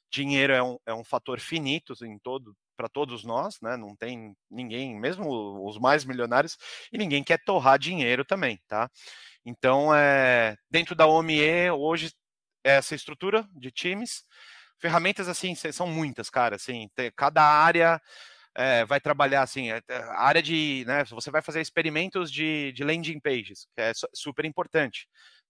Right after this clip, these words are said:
pra parte de aquisição. Você pode usar um Google Optimize, você pode usar algumas outras, a gente usa o Google Optimize pra landing page.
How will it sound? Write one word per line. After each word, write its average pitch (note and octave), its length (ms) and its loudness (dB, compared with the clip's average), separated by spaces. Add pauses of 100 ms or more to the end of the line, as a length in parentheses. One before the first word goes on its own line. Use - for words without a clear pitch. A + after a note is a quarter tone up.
(120)
pra B2 160 0
parte A#2+ 300 -4
de B2+ 80 -6
aquisição. A#2 720 -10
Você - 120 -12
pode G3 280 -4
usar D3 160 -2
um C3+ 100 -6
Google C3 340 -4
Optimize, B2+ 640 -2
você B2 220 -14
pode A#2+ 220 -8
usar A#2+ 160 -4
algumas C3 360 -8
outras, A#2+ 360 -10
a - 20 -16
gente B2 300 -16
usa B2+ 260 -14
o G#2 40 -20
Google A2+ 300 -4
Optimize A2 480 -4
pra G#2 120 -10
landing G2+ 320 -12
page. B2 400 -4